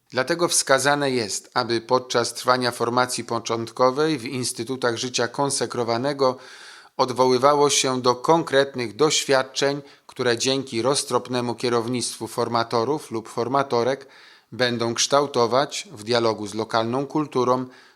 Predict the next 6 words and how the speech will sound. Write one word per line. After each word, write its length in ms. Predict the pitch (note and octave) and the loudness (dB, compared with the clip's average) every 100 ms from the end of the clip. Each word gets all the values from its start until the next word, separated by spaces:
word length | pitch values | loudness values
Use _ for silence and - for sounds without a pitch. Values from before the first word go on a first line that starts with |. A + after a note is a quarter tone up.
| _ | _
postawy 680 | B2+ B2+ - C#3 B2 B2 - | -2 -2 2 0 2 -2 2
apostolskie, 1040 | D3+ - B2 - - D3 C#3 - C#3 C3 | 2 2 0 0 0 0 0 -2 -2 -4
zdolność 600 | C3 A2+ B2+ B2 A#2+ A2+ | -6 -2 2 2 0 -4
przystosowania, 1080 | - - D#3 - B2+ - A#2+ A#2 A#2 A2+ A2+ _ _ - | -2 0 0 0 0 0 0 0 0 -2 -6 _ _ -8
ducha 480 | A#2+ A2 - A2 - | -4 -4 -2 -2 -4
inicjatywy. 800 | A#2 B2 A#2+ - D3 C#3 A#2+ F#2+ | -6 -4 -4 0 0 0 -4 -8